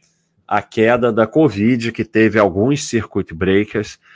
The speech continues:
mas essa recuperou muito rápido, muito rápido mesmo, né? A gente tem aqui dois mil e vinte, em dois mil e vinte e um a gente já tinha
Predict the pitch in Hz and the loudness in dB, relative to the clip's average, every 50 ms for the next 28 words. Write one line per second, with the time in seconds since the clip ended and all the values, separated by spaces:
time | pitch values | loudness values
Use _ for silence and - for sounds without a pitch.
0 | - _ _ _ _ _ _ _ - 113 139 147 139 107 117 143 156 180 170 - | -20 _ _ _ _ _ _ _ -2 2 4 4 4 4 4 6 6 6 4 2
1 | - 175 151 160 156 - 160 147 - 151 139 151 156 143 131 127 127 131 135 143 | 0 0 0 -2 -2 -4 -6 -4 -2 0 0 0 0 -2 -2 -2 0 4 6 6
2 | 156 165 170 160 - 139 113 85 90 87 85 80 - _ - 73 78 78 80 87 | 6 6 4 2 -2 -4 -4 -2 -2 -4 -4 -4 -8 _ -16 -16 -14 -14 -12 -8
3 | 98 113 131 147 151 147 127 104 90 92 90 98 104 - 104 95 101 87 85 85 | -4 -2 -2 -2 -2 -4 -6 -6 -2 0 0 -2 -2 -4 -6 -8 -6 -6 -6 -6
4 | 85 82 82 80 85 78 78 80 87 90 95 92 87 90 90 87 - - - 92 | -8 -8 -10 -12 -16 -16 -14 -10 -8 -8 -6 -6 -6 -6 -8 -10 -12 -12 -12 -12
5 | 92 98 101 92 85 98 95 90 90 92 101 101 98 92 80 82 95 104 120 131 | -10 -10 -10 -8 -6 -6 -6 -6 -6 -6 -6 -6 -6 -6 -6 -6 -6 -6 -6 -6
6 | 131 - - - _ _ _ _ _ _ _ _ _ _ - - - _ _ _ | -8 -12 -16 -18 _ _ _ _ _ _ _ _ _ _ -20 -20 -20 _ _ _
7 | - 98 101 98 90 101 101 92 92 95 101 110 110 98 92 107 110 107 - - | -10 -8 -8 -4 -2 -2 -2 -2 -2 -2 -2 -2 -2 -2 -4 -6 -6 -6 -6 -8
8 | - 95 95 98 107 113 113 107 117 110 107 - - 110 104 98 - - - 95 | -6 -4 -2 0 0 0 0 0 -2 -4 -4 -2 -2 -2 -2 -2 -4 -8 -8 -6
9 | 101 104 104 104 101 98 | -4 -4 -4 -4 -6 -6